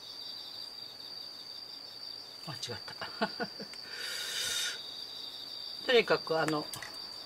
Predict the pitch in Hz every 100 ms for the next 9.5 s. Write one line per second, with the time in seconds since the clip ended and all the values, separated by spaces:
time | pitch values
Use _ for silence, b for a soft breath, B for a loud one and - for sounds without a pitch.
0 | - - 294 285 285 302 - - 277 269
1 | 233 254 262 247 294 254 185 180 147 147
2 | 185 208 202 B B B B - 220 269
3 | 277 247 220 208 208 208 202 208 196 220
4 | 220 214 214 208 226 247 208 190 - -
5 | - - 185 190 - 196 208 208 214 220
6 | 254 208 175 170 165 151 151 - 147 147
7 | 131 127 - 110 104 - B B B -
8 | 196 269 247 220 190 180 190 190 208 214
9 | 208 208 - 254 233